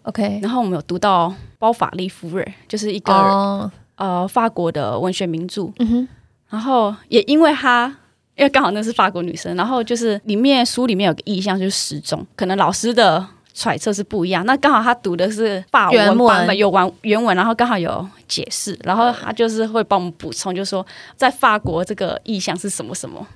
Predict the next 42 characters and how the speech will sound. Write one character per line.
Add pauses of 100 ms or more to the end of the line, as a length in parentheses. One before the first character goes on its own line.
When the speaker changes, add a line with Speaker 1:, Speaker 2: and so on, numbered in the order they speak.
Speaker 1:
哦，
真
的？
那，
那
她
挑
战
老
师，
Speaker 2:
但
是
Speaker 1:
老
师
的
反
应
是
什
么？ (960)
Speaker 2:
老
师
还
好
欸，
就
是，
就
谢
谢
她，
就
是
有
这
样
的
补
充。 (360)
Speaker 1:
真
的？
Speaker 2:
嗯，